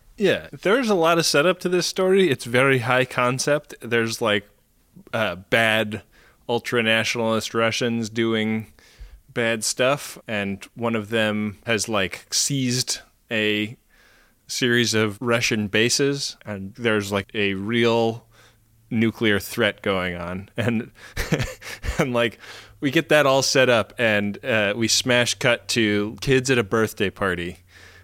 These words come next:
which is, like, the most Don Simpson, Jerry Bruckheimer smash cut perhaps in the entire Don Simpson, <laughs> Jerry Bruckheimer of, is,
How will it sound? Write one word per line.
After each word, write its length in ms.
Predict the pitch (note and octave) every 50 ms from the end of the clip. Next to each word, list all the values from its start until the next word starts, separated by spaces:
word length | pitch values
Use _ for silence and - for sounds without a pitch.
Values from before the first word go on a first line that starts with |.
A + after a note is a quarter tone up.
| -
which 140 | - A2+ - A#2+
is, 160 | A#2 G2+ -
like, 420 | A#2 A2 G#2 G2 G2 - - - -
the 460 | A2+ A#2 A2+ A2+ A2 A2 G#2+ G2+ A2 -
most 600 | - A2+ A2 A#2 B2 C3 B2 - - - - -
Don 280 | C3+ B2 A#2+ A#2 A#2 A2
Simpson, 480 | - - A#2+ A2+ G#2 - A#2+ A2 G#2+
Jerry 300 | G#2 - A2+ G#2+ G#2+ G#2+ G#2
Bruckheimer 600 | G2 A2+ A2 G2+ - - A2+ G#2 G#2 G#2 G2+ G2
smash 380 | - - A#2+ G#2+ G2+ F#2+ - -
cut 320 | - A#2 G#2+ G2 F#2+ - - - - - - - - - - - - - - - - - -
perhaps 560 | - C#3 A#2+ - A#2 A2+ A2+ - - - -
in 160 | - B2+ G#2+
the 100 | G#2 G#2
entire 720 | G#2 G2+ G2 - A2 G#2+ G#2+ G#2 G#2 G#2 G2+ G2 F#2+ F#2+ - _ -
Don 240 | C3+ A2+ G2 G#2+ G#2
Simpson, 380 | - A#2+ A2 G2+ - - G#2+
<laughs> 60 | G2+ -
Jerry 220 | B2+ A#2 A#2 D3+
Bruckheimer 600 | - - A2+ G2+ F#2+ - A2+ G#2+ G#2 G2+ G2 G#2
of, 420 | A2+ A2+ G#2+ G2 F#2 F#2+ F#2 - - - - - - - - - - - - _ - - - - - -
is, 340 | - - D3+ C3 - -